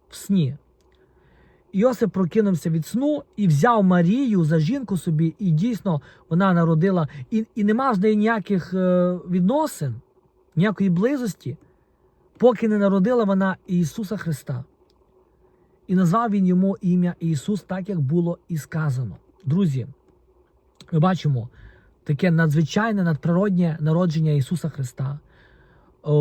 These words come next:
втручання ангела в ці справи, розмова з Йосипом, тому що Йосип хотів поступити по-людськи, так, як він бачив, але Бог втрутився в це.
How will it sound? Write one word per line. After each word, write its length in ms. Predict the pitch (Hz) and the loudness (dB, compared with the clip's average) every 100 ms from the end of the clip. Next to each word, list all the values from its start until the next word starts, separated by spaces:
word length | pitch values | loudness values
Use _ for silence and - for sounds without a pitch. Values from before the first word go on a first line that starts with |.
| 147 | 2
втручання 720 | 135 - 175 - 233 226 208 | 0 0 0 2 0 0 -2
ангела 500 | 180 190 208 165 165 | -2 0 2 2 2
в 80 | 147 | -2
ці 320 | - - 143 | -6 -4 -4
справи, 560 | 127 - 143 139 135 139 - _ - | -4 -4 -4 -2 -4 -6 -10 _ -4
розмова 500 | 160 165 175 196 196 | 0 2 4 4 2
з 140 | 143 | 2
Йосипом, 540 | 156 151 135 143 143 139 | 2 2 0 -6 -4 0
тому 200 | 170 202 | 2 2
що 140 | 220 | 0
Йосип 240 | 247 254 208 | -2 -4 -6
хотів 260 | 214 247 | -6 -6
поступити 520 | 208 190 208 240 196 | -6 -6 -2 -2 -2
по-людськи, 1200 | 185 214 208 - - - 190 202 - 233 233 143 151 _ _ _ _ | -2 0 0 -2 -10 0 0 0 -4 -6 -4 -4 -8 _ _ _ _
так, 200 | - 196 | -2 0
як 100 | 170 | 0
він 180 | 180 196 | 2 2
бачив, 440 | 185 202 160 143 - | 2 0 -4 -6 -8
але 400 | - 156 170 156 - - - | -2 0 2 -2 -6 -20 -6
Бог 260 | 143 196 226 | 2 2 2
втрутився 600 | - - 202 196 165 - 131 | -4 -4 -2 0 -2 -4 -6
в 60 | |
це. 260 | - 139 | -8 -12